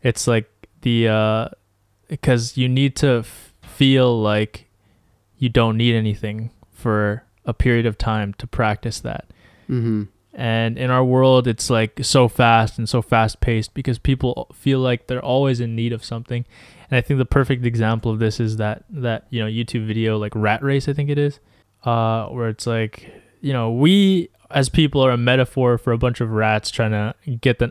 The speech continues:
Speaker 1: get our next fix of something. And that's why we, we have our jobs. Uh, that's why we have everything. And we don't stop and really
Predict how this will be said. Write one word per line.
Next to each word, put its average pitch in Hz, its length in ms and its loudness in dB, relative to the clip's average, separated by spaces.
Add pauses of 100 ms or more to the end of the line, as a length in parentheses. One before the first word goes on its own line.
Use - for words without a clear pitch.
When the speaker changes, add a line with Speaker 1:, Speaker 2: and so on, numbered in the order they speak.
(100)
Speaker 1:
get 120 160 0
our 110 100 0
next 110 340 -4
fix - 240 -6
of 117 160 -4
something. 120 340 -8
And - 540 -20
that's 120 240 -6
why 113 260 0
we, 110 300 -4 (140)
we 120 120 0
have 110 160 2
our 101 140 0
jobs. 113 760 2 (260)
Uh, 101 260 -10 (140)
that's - 160 -16
why 120 80 -4
we 107 100 -4
have 113 180 0
everything. 110 420 -4 (640)
And 123 80 -2
we 117 60 4
don't 120 180 0 (120)
stop 123 440 4
and 120 440 -4
really 127 480 2